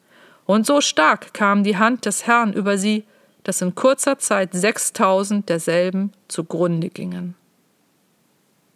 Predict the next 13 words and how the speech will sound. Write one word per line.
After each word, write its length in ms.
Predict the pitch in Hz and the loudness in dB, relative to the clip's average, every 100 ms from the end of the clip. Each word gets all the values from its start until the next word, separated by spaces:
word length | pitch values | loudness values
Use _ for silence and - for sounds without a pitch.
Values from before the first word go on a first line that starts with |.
| _ _ _ _ _ _ _ _ - - - | _ _ _ _ _ _ _ _ -16 -14 -6
Wie 140 | - 214 | 2 4
aufmerksame 560 | 214 247 220 247 226 | 4 2 2 2 2
Zuhörer 420 | - 254 240 220 | 2 2 4 4
bemerkt 460 | 196 202 190 190 - | 2 2 4 2 0
haben, 240 | 208 208 | 0 2
gehen 240 | 208 214 208 | 2 2 2
die 80 | 202 | 2
Angaben 440 | 185 185 180 185 | 2 2 0 2
der 120 | 180 | 0
Zahlen 440 | - 240 269 196 170 | 0 2 2 2 0
der 100 | 175 | -2
Kämpfenden 500 | 185 180 - 196 202 | -2 -2 -2 -2 -2
auseinander. 680 | 214 220 220 247 240 190 | -2 0 2 2 2 0